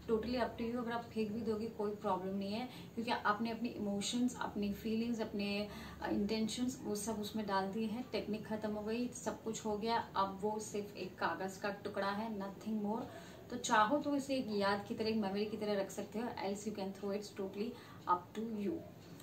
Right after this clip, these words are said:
अगर आपके कोई सवाल है, तो आप मुझे comment करके बता सकते हो। कभी-कभी confusion हो जाती है ना कि कैसे, क्या, कुछ भी सवाल आ जाते हैं, तो आप मुझे comment box में comment कर सकते हो,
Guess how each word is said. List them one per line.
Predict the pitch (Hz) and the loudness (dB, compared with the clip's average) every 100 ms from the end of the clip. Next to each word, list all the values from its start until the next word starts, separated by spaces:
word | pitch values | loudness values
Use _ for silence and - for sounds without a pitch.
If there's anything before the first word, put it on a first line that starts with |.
| - - - | -14 -12 4
अगर | 247 277 | 6 10
आपके | 311 262 294 | 10 10 6
कोई | 294 285 | 4 2
सवाल | 269 226 202 | 4 6 6
है, | 208 233 | 4 2
तो | 226 | 2
आप | 214 202 | 2 2
मुझे | 208 214 | 0 0
comment | 214 190 214 214 | 2 2 0 -2
करके | 208 226 | -4 -2
बता | 202 202 180 | 0 2 0
सकते | 233 - 220 | -2 -4 -2
हो। | 240 | -2
कभी-कभी | 247 254 285 285 | -2 -2 0 0
confusion | 269 233 254 254 262 | 2 0 2 2 4
हो | 233 | 2
जाती | 220 202 208 | 2 0 0
है | 214 | -2
ना | 226 | -2
कि | 233 226 220 220 220 214 - - - - - | 0 2 4 4 2 -2 -12 -16 -16 -12 2
कैसे, | 220 208 233 220 208 | 2 4 2 2 4
क्या, | 220 214 208 214 | 8 8 8 4
कुछ | 247 | -2
भी | 208 | 0
सवाल | 269 240 208 | 2 8 8
आ | 202 | 8
जाते | 202 208 | 4 0
हैं, | 240 | 2
तो | 226 | 4
आप | 208 | 4
मुझे | 220 233 226 | 4 2 12
comment | 226 226 | 12 12
box | 220 202 - | 2 0 0
में | 226 | -2
comment | 208 196 202 | 0 2 0
कर | 208 | -2
सकते | 202 196 - 202 | -2 -4 -2 0
हो, | 226 | 0